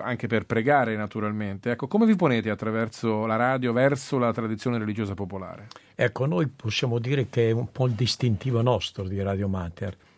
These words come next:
Speaker 2: la pietà popolare, perché abbiamo rosari, abbiamo novene, certo abbiamo l'Eucaristia, questo ancora di più, ma proprio a questo livello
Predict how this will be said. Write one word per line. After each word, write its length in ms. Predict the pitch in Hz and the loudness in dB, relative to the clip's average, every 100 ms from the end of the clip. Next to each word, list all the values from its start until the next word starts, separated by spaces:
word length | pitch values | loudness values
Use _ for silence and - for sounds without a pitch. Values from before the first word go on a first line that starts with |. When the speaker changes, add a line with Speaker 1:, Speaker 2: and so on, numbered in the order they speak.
| - | -4
Speaker 2:
la 100 | 120 | -2
pietà 340 | - 113 - 107 | 0 0 0 0
popolare, 720 | 107 - 104 92 90 98 104 _ _ _ - - | -2 -4 -4 -4 -6 -10 -14 _ _ _ -20 -20
perché 500 | - 110 - 117 104 - _ - - _ | 0 0 2 2 2 -2 _ -20 -20 _
abbiamo 960 | 113 107 131 127 123 117 107 110 - - - - | -2 4 4 4 4 4 2 0 -4 -8 -14 -8
rosari, 840 | 123 113 98 104 110 120 104 92 87 - _ _ _ - | -2 0 2 4 4 4 2 -2 -4 -12 _ _ _ -6
abbiamo 400 | 117 107 127 123 | -2 4 4 4
novene, 800 | 117 104 104 117 113 104 95 92 _ _ _ _ _ _ _ _ _ _ _ | 4 2 4 4 4 2 0 -4 _ _ _ _ _ _ _ _ _ _ _
certo 520 | - 131 107 - 98 - _ _ | 2 2 2 -2 -6 -8 _ _
abbiamo 340 | 110 117 117 | 0 4 4
l'Eucaristia, 760 | 107 104 107 95 - - 104 95 | 2 2 0 0 -2 0 0 0
questo 300 | - 104 110 | -2 -2 -2
ancora 320 | 98 - 98 | -2 0 -2
di 140 | 87 | -2
più, 280 | 82 - 95 - _ _ _ - _ | -6 -4 -4 -6 _ _ _ -20 _
ma 120 | - 123 | 0 4
proprio 400 | 165 165 151 127 - - | 4 4 4 2 -6 0
a 140 | 135 | 2
questo 360 | 139 175 - 165 | 4 0 2 2
livello 760 | 156 139 170 175 160 139 117 | 4 4 4 4 2 2 0